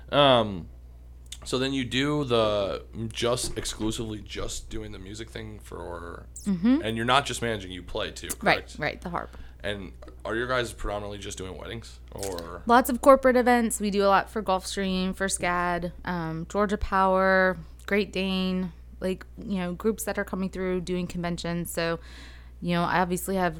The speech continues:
Speaker 2: great connections with wedding planners, but then also there are people that don't do weddings, but they do, like, the convention stuff. Or, you know, a big group is coming through and they're doing, you know, a weekend and they wanna plan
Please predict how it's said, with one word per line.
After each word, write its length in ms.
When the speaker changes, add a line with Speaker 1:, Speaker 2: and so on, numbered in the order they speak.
Speaker 2:
great 220
connections 440
with 120
wedding 240
planners, 360
but 120
then 160
also 480
there 240
are 60
people 220
that 140
don't 100
do 160
weddings, 800
but 160
they 140
do, 360
like, 200
the 80
convention 580
stuff. 500
Or, 360
you 100
know, 100
a 40
big 180
group 240
is 100
coming 280
through 160
and 100
they're 80
doing, 480
you 80
know, 120
a 60
weekend 420
and 140
they 80
wanna 300
plan 560